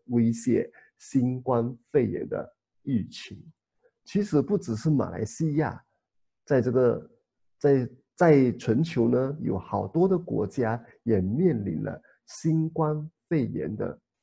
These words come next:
威胁，甚至世界卫生组织已经说了，新冠肺炎，它，世界卫生组织已经把新冠肺炎定为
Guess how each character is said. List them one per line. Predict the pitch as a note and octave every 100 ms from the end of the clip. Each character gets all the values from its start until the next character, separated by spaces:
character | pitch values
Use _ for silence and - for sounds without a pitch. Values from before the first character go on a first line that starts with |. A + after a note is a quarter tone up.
| _
威 | A#2 A2 A2+ A#2 -
胁， | - - D3 - - _ _ _ _ _ _ _ _
甚 | - D3+
至 | B2+ C3 G#2 - - _ _ _ _ _ _ _ _ _
世 | - D#3+
界 | D3+
卫 | E3 E3+
生 | E3 D3+
组 | D3 A#2
织 | - G#2+ G#2+ -
已 | A#2+
经 | - C3 D3
说 | - E3 E3
了， | B2 - _ _ _ _ _ _ _
新 | _ D#3+ E3+
冠 | E3 D#3+ D#3+ E3 -
肺 | F#3+
炎， | G#2+ F2+ F2+ C3 _ _ _
它， | - - _ _ _
世 | -
界 | D#3 D#3
卫 | D3+
生 | C#3+ C#3+ C3+
组 | A#2 A2
织 | - B2+ -
已 | A#2
经 | D3 D#3
把 | A2+ E2+
新 | - - F3+ F3
冠 | E3+ D#3 D#3+
肺 | F3
炎 | A#2+ F#2+ G#2+ A#2+ _
定 | F#3 B2+ G#2+
为 | - G#2+